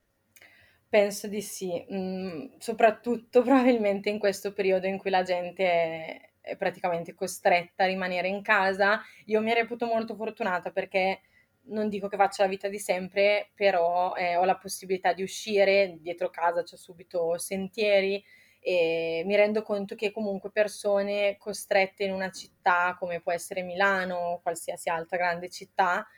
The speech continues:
eh, non sia facile. Eh, anche chi ha bambini, eh, anziani,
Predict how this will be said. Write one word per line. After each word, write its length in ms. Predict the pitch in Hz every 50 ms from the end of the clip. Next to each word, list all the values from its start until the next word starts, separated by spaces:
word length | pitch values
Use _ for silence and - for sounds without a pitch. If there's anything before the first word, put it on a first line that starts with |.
| _ _ _ _ _ _
eh, 380 | - - - 180 165 160 170 143
non 180 | 190 208 220 208
sia 240 | 196 - - 196 190
facile. 640 | - 185 170 170 170 170 - - 185 175 165 160 - _ _ _ _ _ _
Eh, 180 | - - 180 170
anche 320 | 170 165 190 185 180 196
chi 140 | - - -
ha 80 | 180 180
bambini, 920 | 180 185 180 190 202 196 214 220 220 208 202 202 202 196 202 196 196 202 202
eh, 920 | 190 190 180 175 170 165 160 165 165 160 160 156 156 156 151 160 - - -
anziani, 1040 | - 175 180 185 185 185 - - 202 190 185 185 180 180 180 185 185 185 185 185